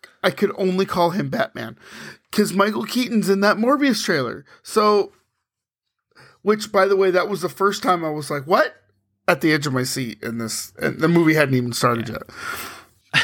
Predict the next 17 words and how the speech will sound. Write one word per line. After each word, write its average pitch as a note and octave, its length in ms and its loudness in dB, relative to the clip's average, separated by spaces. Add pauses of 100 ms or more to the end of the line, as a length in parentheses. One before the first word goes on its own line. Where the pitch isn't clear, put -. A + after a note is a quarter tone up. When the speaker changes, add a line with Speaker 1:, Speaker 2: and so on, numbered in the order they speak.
(540)
Speaker 2:
<laughs> - 120 -14
So - 160 -2
I G3 100 2
don't C4+ 160 0
know A3 120 2
where F#3 200 2
Morbius D3 480 2
takes A#2 240 -4
place, G#2 460 -4 (100)
but D3+ 340 -2
we E3 140 -4
Speaker 1:
No. A3 80 4
Speaker 2:
also C4+ 200 2
have G3 100 -2
to G#3 80 -6
remember E3 340 0
that C#3 220 -2